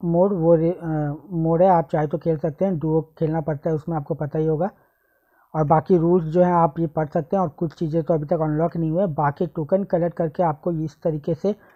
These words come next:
ये सारी चीज़ें जो हैं वो कंप्लीट करना है दोस्तों।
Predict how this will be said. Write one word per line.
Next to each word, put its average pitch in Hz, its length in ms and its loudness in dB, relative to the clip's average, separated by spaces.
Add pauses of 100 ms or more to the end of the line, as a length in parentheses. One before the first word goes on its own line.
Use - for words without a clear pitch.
(260)
ये 175 80 0
सारी 160 340 -2
चीज़ें 165 360 -2
जो 160 100 0
हैं 170 140 0
वो 180 180 0
कंप्लीट 170 500 -4 (640)
करना 170 280 2
है 165 120 2
दोस्तों। 135 440 -6